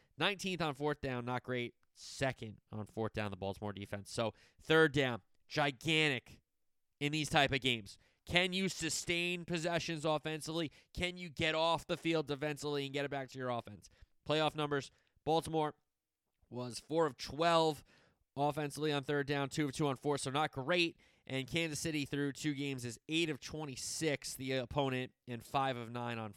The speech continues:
fourth down. Kansas City offense through two games, seven out of twenty in third down, so not really living up to what they did in the regular season, one of one on fourth. And the Baltimore defense last week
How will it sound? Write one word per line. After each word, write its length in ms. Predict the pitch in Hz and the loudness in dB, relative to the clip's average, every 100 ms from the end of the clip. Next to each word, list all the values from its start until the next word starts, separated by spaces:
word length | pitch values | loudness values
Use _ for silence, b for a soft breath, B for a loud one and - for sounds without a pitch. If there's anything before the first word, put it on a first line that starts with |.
| - | -8
fourth 260 | 120 113 | -6 -6
down. 200 | 110 95 - - | -12 -16 -20 -6
Kansas 200 | 147 147 | -4 -4
City 120 | 151 | -2
offense 400 | 143 139 143 135 | 0 0 -4 -6
through 160 | - 135 | -8 -6
two 180 | 143 | -4
games, 300 | 135 139 131 b b - | -2 -4 -6 b b -14
seven 420 | - - 196 190 | -8 2 2 4
out 160 | 180 160 | 2 2
of 80 | |
twenty 420 | - - 160 151 139 | -4 -4 -2 0 -2
in 80 | |
third 220 | 123 131 120 | -2 -2 -2
down, 160 | 123 | -4
so 220 | - 127 b b | -2 -2 b b
not 320 | 131 156 185 - | -4 0 2 0
really 300 | 175 165 151 | -2 0 -2
living 380 | 147 156 160 | -2 -2 -2
up 160 | 151 - | -4 -4
to 320 | - 151 143 127 b | -2 0 0 -2 b
what 220 | - 151 | -2 -2
they 160 | 151 147 | 0 -2
did 140 | 131 | 0
in 80 | 151 | 0
the 60 | 135 | 0
regular 240 | 135 135 | -2 -2
season, 400 | 120 147 156 143 | -4 -4 -2 -2
one 120 | 135 135 | -2 -2
of 60 | |
one 160 | 131 131 | 0 -2
on 100 | 123 | -4
fourth. 320 | - 139 139 | 0 0 2
And 80 | 127 | -2
the 60 | |
Baltimore 340 | 117 139 135 131 | -4 -4 -2 -4
defense 460 | 117 139 139 117 | -4 -4 -6 -6
last 240 | 123 127 - | -6 -6 -4
week 180 | 127 | -6